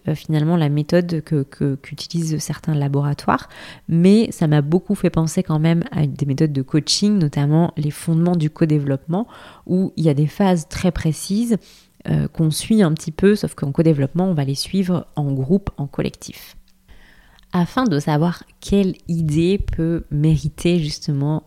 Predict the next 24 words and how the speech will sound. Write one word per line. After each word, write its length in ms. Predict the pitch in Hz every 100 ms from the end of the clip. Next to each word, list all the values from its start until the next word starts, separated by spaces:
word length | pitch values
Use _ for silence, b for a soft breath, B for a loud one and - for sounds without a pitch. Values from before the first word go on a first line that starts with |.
| -
euh, 220 | 135 131
de 120 | 135
formuler 480 | 131 160 151 160 202
une 200 | 160 143
hypothèse, 680 | 139 - 143 156 160 208 190 - B B B B B
euh, 100 | 151 143 147 - - - - -
je, 180 | 147 160
je 160 | 156 156
vais 140 | 185
te, 240 | - 170
te 180 | 147 -
proposer 600 | 147 - 170 160 160 185
un 120 | 202 151
peu 280 | - 180
une, 580 | 190 151 139 139 135 131 - - - - _ - _
une 160 | 156 127
méthode 520 | 135 135 131 170 - - -
pour 440 | - 185 208 - _ _ -
aller 300 | 147 147 156
définir 640 | 143 190 - 156 165 185
ton 120 | 151
comité 760 | 143 196 170 165 - 165 175 - _
de 100 | 143
sélection. 640 | 147 - 143 139 - -